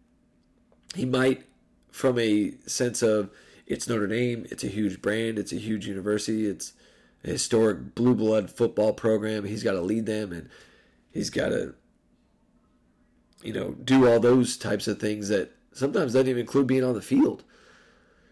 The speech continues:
But to say he's gotta work, his work cut out for him is a bit much. Because, yes, we do not like Brian Kelly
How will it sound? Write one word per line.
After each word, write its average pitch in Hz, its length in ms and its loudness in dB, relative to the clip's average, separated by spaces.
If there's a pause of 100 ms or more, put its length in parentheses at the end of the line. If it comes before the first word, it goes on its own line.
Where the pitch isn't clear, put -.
(280)
But - 120 0
to 131 60 4
say 175 120 0
he's 214 120 2
gotta 165 140 6
work, 135 300 4
his 117 180 -2
work 120 200 2
cut 113 120 0
out 110 180 2
for 107 140 -6
him 98 80 -8
is 98 120 -8
a 98 140 -6 (380)
bit 208 260 2
much. - 460 -14 (1160)
Because, 110 600 2 (960)
yes, - 360 2 (1120)
we 110 120 -2
do 113 120 -6
not 120 160 0
like 113 180 0
Brian 104 240 -4
Kelly 95 420 -2